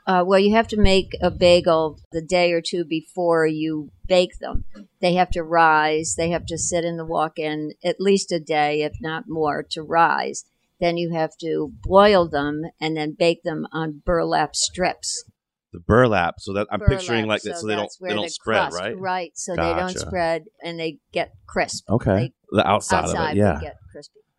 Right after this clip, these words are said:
Speaker 2: I mean, your
Speaker 1: Yes.
Speaker 2: bagels are crisp. They're delicious that way. That,
Speaker 1: They
Speaker 2: that's, that's for
Speaker 1: are.
Speaker 2: sure. That's
Speaker 1: They
Speaker 2: kind of the
Speaker 1: are.
Speaker 2: trademark of it, isn't it?
Speaker 1: Yes, it is.
Speaker 2: I mean, you're definitely one of the best bagel makers on the planet, that's for sure. But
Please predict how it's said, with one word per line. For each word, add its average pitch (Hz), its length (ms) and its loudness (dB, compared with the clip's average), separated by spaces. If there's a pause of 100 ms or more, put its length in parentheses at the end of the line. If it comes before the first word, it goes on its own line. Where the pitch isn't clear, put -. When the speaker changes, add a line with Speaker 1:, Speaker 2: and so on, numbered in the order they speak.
Speaker 2:
I - 20 -4
mean, 85 100 0
your 92 140 0
Speaker 1:
Yes. 104 100 6
Speaker 2:
bagels 92 120 0
are 98 100 0
crisp. - 320 -2
They're 76 100 -4
delicious 85 400 -2
that 73 200 -8
way. 76 80 -4
That, 82 100 -2
Speaker 1:
They 85 60 -6
Speaker 2:
that's, 95 160 -4
that's 92 180 -4
for - 100 -12
Speaker 1:
are. - 40 -14
Speaker 2:
sure. 98 180 -8
That's 120 160 0
Speaker 1:
They - 60 -10
Speaker 2:
kind 135 100 0
of 110 60 -2
the 101 80 -2
Speaker 1:
are. - 60 -10
Speaker 2:
trademark 98 500 -4
of 80 120 -10
it, 78 80 -8
isn't 107 160 -8
it? 131 160 -10
Speaker 1:
Yes, 214 540 -4
it 170 140 -4
is. 165 340 -6 (500)
Speaker 2:
I 120 60 -6
mean, 123 180 0
you're 117 200 0
definitely 123 500 0
one 107 180 0
of 98 40 0
the 95 80 -4
best 90 260 0
bagel 92 280 0
makers 87 280 -2
on 82 60 -4
the 80 80 -6
planet, 85 280 -6
that's 85 200 -12
for 80 80 -20
sure. 82 260 -4
But 80 220 -2